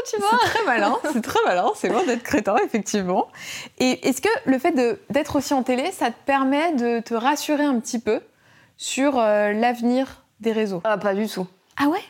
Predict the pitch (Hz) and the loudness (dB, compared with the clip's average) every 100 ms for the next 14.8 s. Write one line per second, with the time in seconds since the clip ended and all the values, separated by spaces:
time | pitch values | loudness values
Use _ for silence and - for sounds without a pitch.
0 | _ 208 202 240 226 214 202 202 220 214 | _ 0 2 0 0 -4 -2 -2 -2 -2
1 | 190 190 202 226 220 202 233 - 190 180 | -2 0 -2 -2 -2 0 -2 -2 0 0
2 | 180 - - - _ _ _ _ - 277 | -4 -14 -20 -20 _ _ _ _ -6 -2
3 | 220 - 285 233 208 185 220 254 254 226 | -2 0 0 0 -2 -2 -4 -2 -2 -2
4 | 202 208 233 - - 220 254 233 - 208 | 0 0 -2 -6 -2 0 0 -2 -2 -4
5 | - - 208 233 208 196 180 180 226 202 | -2 -2 0 0 -2 -2 -2 -2 -2 -4
6 | 185 185 180 - 277 269 233 254 240 220 | -4 -6 -4 -2 0 0 -4 -2 -2 -4
7 | - 202 _ - - _ _ _ _ _ | -10 -14 _ -20 -20 _ _ _ _ _
8 | - 311 370 381 320 - 330 403 - 311 | 0 0 0 -2 -2 -2 0 0 0 -2
9 | - 269 262 320 262 247 240 302 - 277 | 0 -2 0 0 0 0 0 -2 0 -2
10 | 220 - - - _ - 50 - - 302 | -2 -4 -20 -20 _ -20 -18 -10 0 2
11 | 330 233 226 220 311 - 180 196 202 - | 2 2 2 0 -2 0 -2 -2 -6 -4
12 | 262 - 180 175 240 208 240 240 233 226 | -4 -2 -2 0 0 2 0 0 0 0
13 | 226 226 - - 220 220 208 294 262 202 | -4 -10 -10 -2 0 2 2 2 2 2
14 | 247 247 233 233 226 254 262 | 2 2 2 2 2 2 0